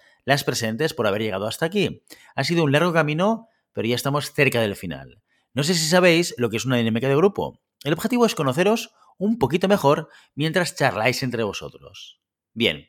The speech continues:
como veis, a mi lado tengo a la señora Yellow, la directora de marketing, y también vuestra futura jefa. Ella os va a explicar en qué va a consistir la dinámica. Te doy la palabra, Yellow. Gracias, Selección.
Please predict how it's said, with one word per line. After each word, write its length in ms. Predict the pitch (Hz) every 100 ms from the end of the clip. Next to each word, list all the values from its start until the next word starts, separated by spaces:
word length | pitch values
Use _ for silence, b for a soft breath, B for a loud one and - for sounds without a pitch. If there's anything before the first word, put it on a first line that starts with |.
| _
como 160 | 113
veis, 300 | 131 180 - b b
a 120 | - 110
mi 80 |
lado 200 | 123 151
tengo 300 | 147 151 180
a 100 | 156
la 100 | 117
señora 380 | - 117 143 117
Yellow, 480 | 104 135 113 71 - _
la 120 | - 95
directora 340 | 98 87 120
de 80 | 113
marketing, 500 | 131 127 98 78 78 b b
y 120 | -
también 460 | 139 135 175 202 190
vuestra 400 | 127 147 147 170
futura 320 | 170 117 98 87
jefa. 440 | - 67 67 65 _ _ B B B B
Ella 240 | 123 156
os 120 | 131 120
va 100 | 151
a 40 |
explicar 500 | 156 - 135 143 165
en 280 | 139 127 123
qué 200 | 156 180
va 200 | 139 135
a 80 | 127
consistir 480 | 156 143 113 - 147
la 80 |
dinámica. 600 | 131 131 165 175 208 233 - _ _ _ _ _ _ _
Te 60 | -
doy 120 | 117
la 100 | 175
palabra, 260 | 160 90 95
Yellow. 420 | 131 92 67 - _ _ _ _ _ _ _ _ _
Gracias, 460 | 113 185 151 113 98
Selección. 580 | 123 120 185 117 69